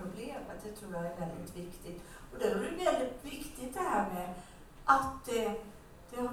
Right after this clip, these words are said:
Speaker 1: vi sagt i många sammanhang, att det bedrivs forskning. För det är genom forskning som vi får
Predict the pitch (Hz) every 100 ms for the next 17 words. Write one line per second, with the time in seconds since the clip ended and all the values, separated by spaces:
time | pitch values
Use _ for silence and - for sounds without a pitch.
0 | 240 208 - 214 214 - 214 214 240 220
1 | 233 - - - - - - 220 226 226
2 | 208 220 196 185 - 87 - - - -
3 | - - - 147 - - - - - -
4 | 254 254 254 240 233 - 269 262 - -
5 | 226 262 - 254 240 240 202 190